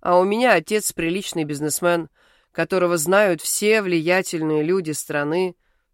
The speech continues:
да и мира многие, и мне предстоит занять его место. Принц, блядь! И никто не спрашивает,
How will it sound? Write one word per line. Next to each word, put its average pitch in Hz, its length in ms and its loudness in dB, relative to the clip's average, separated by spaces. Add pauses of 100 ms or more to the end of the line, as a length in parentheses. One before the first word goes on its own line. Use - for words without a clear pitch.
да 233 260 -2
и 220 300 -2
мира 208 400 0
многие, 151 560 0 (560)
и 202 140 -2
мне 202 320 2
предстоит 185 640 -2
занять 175 460 0
его 185 200 2
место. 202 480 -2 (720)
Принц, 180 500 2
блядь! 156 540 0 (420)
И 220 160 2
никто 226 400 2
не 247 140 2
спрашивает, 175 880 -2